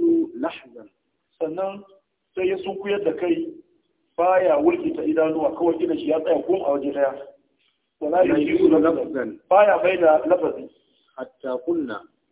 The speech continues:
Speaker 2: Har muka ce,
Speaker 1: قد أبلسته الخشية.
Speaker 2: Muka ce tsoron Allah ya shiruntar da shi.
Speaker 1: أو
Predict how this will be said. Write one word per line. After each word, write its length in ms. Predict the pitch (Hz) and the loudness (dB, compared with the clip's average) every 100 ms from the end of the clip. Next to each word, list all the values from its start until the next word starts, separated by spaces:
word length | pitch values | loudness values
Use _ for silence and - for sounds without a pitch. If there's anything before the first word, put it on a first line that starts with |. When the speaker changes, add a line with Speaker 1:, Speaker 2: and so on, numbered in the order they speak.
| _ | _
Speaker 2:
Har 100 | 185 | -4
muka 200 | 185 - 165 | -2 -6 -6
ce, 320 | 185 180 175 175 | -2 0 0 -2
Speaker 1:
قد 140 | 127 120 | -8 -8
أبلسته 960 | - 123 247 123 123 180 - 339 330 - _ _ _ _ _ | -8 -12 -12 -14 -12 -16 -10 -8 -8 -10 _ _ _ _ _
الخشية. 800 | 120 117 - 117 - 139 - 113 - - | -14 -14 -14 -14 -12 -12 -10 -12 -12 -8
Speaker 2:
Muka 160 | 180 | -4
ce 80 | 170 165 | 2 2
tsoron 360 | 160 165 180 202 | 4 4 4 4
Allah 320 | 202 190 160 | 2 4 4
ya 140 | 156 170 | 4 2
shiruntar 500 | - 196 185 190 196 | 0 -2 -2 -2 -2
da 80 | 156 | -4
shi. 260 | - - - _ _ _ _ _ _ | -8 -14 -20 _ _ _ _ _ _
Speaker 1:
أو 120 | 127 | -8